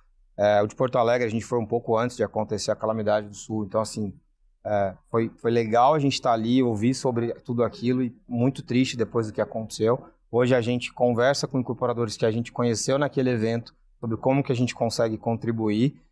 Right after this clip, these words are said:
E dos demais, assim, foi super bacana, é, como essas, essas regiões estão crescendo. A gente tá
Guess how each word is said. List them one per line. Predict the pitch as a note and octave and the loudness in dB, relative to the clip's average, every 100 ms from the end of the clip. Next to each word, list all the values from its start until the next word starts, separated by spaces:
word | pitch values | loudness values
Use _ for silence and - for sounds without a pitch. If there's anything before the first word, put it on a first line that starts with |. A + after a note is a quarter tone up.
| _ _ | _ _
E | A#2+ | -2
dos | A#2+ C#3 | 0 2
demais, | D#3 C#3 B2+ E3 B2+ | 4 4 4 4 2
assim, | A#2 B2 | -2 -4
foi | - A#2+ | -4 -4
super | - C#3+ D#3 | -4 0 2
bacana, | D#3 - - B2+ D#3+ C#3+ G#2 - | 2 0 0 0 2 0 -2 -2
é, | A2+ A2+ G#2+ - - _ _ | 0 2 2 0 -8 _ _
como | - C#3 F3+ F#3 - | 2 4 6 4 2
essas, | D3+ C#3 D3 B2 - | 0 0 -2 -6 -6
essas | A#2+ C3+ | -6 0
regiões | C3+ B2 C3+ | 2 2 2
estão | C#3+ | -2
crescendo. | C3+ C#3+ - B2 | 0 0 0 0
A | |
gente | A#2 B2+ | 0 0
tá | D#3+ D#3 B2+ | 4 4 4